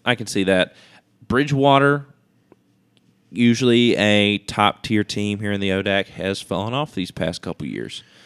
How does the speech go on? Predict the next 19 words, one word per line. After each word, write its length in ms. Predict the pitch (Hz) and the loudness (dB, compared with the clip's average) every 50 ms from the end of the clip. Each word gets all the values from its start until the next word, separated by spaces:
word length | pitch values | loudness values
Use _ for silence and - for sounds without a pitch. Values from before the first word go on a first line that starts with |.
| - - - _ _ | -20 -20 -20 _ _
So 520 | - - - 165 147 139 110 101 98 98 113 117 - - _ _ - | -10 -2 2 4 6 8 8 6 6 4 2 -2 -10 -20 _ _ -10
I 80 | 95 | -8
say 140 | 92 - 104 | -6 -6 -6
these 120 | 92 90 - | -6 -6 -8
past 300 | - 85 85 82 - - | -8 -8 -8 -8 -8 -8
couple 240 | 98 87 - 85 | -10 -8 -6 -4
years, 180 | 82 87 87 - | -4 -4 -4 -4
but 180 | - 104 - - | -4 -6 -4 0
last 280 | 92 92 87 - - | 0 0 0 -2 -4
year 80 | 98 87 | -4 -4
they 100 | 85 85 | -4 -6
fell 260 | - - 87 82 85 | -6 -4 -4 -2 0
off, 300 | 85 85 85 87 - - - - - - - | 0 0 0 -2 -4 -6 -20 -20 -20 -10 -4
and 100 | - 95 | -4 -2
then 140 | 95 92 92 | -2 -2 -2
this 240 | 92 92 87 - | -2 -2 -2 -2
year 100 | 95 90 | -2 -2
they're 140 | 87 92 95 | -2 -2 -4
not, 300 | 98 95 95 110 113 - | -4 -4 -4 -4 -4 -6